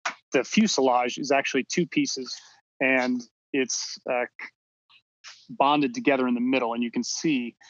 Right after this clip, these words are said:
the line in the middle. That's actually where it's bonded together. So things like that are done in the initial factory build of two weeks. So the original owner of this kit did those two weeks, and then it sat for literally twenty years until I bought it, uh, this past April, I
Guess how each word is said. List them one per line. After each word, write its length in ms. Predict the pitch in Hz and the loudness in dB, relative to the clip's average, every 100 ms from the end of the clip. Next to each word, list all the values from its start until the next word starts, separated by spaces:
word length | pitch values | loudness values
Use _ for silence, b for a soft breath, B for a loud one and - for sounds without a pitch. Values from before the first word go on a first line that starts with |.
| b _ | b _
the 60 | 123 | 0
line 280 | 127 127 123 | 2 2 0
in 60 | |
the 60 | 117 123 | 0 0
middle. 120 | 120 | 0
That's 200 | 127 - | 0 0
actually 280 | 131 - 127 | -2 -2 -2
where 160 | 120 113 | -2 -4
it's 100 | - | -2
bonded 340 | 127 127 117 | 0 2 0
together. 320 | 117 123 117 | -4 -4 -2
So 220 | - 190 185 | 2 2 2
things 180 | 226 202 | 2 4
like 140 | 185 165 | 4 4
that 140 | 151 | 2
are 120 | 131 135 | 2 4
done 100 | 139 | 4
in 100 | 131 | 4
the 120 | 127 | 2
initial 340 | 123 139 - 120 | 2 0 -2 0
factory 400 | 127 120 123 113 | 0 2 -2 -2
build 220 | 123 117 | -2 -2
of 80 | - | -6
two 180 | 135 127 | -4 -2
weeks. 300 | 120 - - B B B B | -2 -6 -6 B B B B
So 200 | - 160 | 0 2
the 120 | 147 | 4
original 360 | 143 170 151 147 143 | 4 2 2 4 4
owner 120 | 139 | 2
of 100 | 123 | 0
this 160 | 120 - | -6 -2
kit 260 | 208 170 - _ - | 0 0 -2 _ -2
did 160 | 165 156 | 0 2
those 180 | 143 - | 2 0
two 100 | 151 | 0
weeks, 380 | 143 170 175 - B B B - | 2 0 -2 -10 B B B -2
and 80 | 139 | 0
then 100 | 135 | 0
it 100 | - | -2
sat 360 | - 123 139 - _ - | 0 0 -2 -8 _ -6
for 360 | 147 135 131 127 - _ _ _ | 0 0 0 -4 -14 _ _ _
literally 400 | 131 135 123 123 | 0 2 0 -2
twenty 320 | 113 131 123 | -2 0 0
years 260 | 120 120 110 | 0 -2 -6
until 280 | 110 127 117 | -6 -2 -2
I 80 | 110 | -2
bought 280 | 120 117 | -2 -2
it, 120 | 117 - _ 131 | -4 -10 _ -6
uh, 180 | 117 117 | -4 -4
this 340 | 117 - - - - | -6 -8 -10 -10 -4
past 260 | 123 - | -4 -4
April, 300 | 120 113 | -6 -8
I 60 | 117 | -8